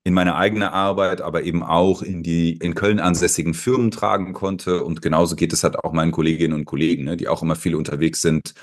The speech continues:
oder auch mehrere Standbeine haben und wir uns dann gegenseitig immer beeinflussen können und neue Ideen und Inspirationen eben au-, auch von anderen Orten mitbringen.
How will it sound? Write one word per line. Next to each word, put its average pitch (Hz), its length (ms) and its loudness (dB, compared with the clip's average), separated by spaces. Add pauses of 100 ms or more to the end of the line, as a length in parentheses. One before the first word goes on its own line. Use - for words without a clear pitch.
(200)
oder 80 220 2
auch 82 200 0
mehrere 82 400 0
Standbeine 80 560 0
haben 80 420 0
und 76 240 -6 (260)
wir 82 240 2
uns 85 280 -2
dann 82 180 2
gegenseitig 85 640 2
immer 76 200 0
beeinflussen 82 600 0
können 85 300 2
und 80 140 -4
neue 87 240 4
Ideen 92 720 2
und 82 220 -2
Inspirationen 92 960 2 (280)
eben 107 280 2
au-, 87 200 2 (180)
auch 110 280 4
von 104 320 0
anderen 80 380 0
Orten 71 420 -6
mitbringen. 67 560 -6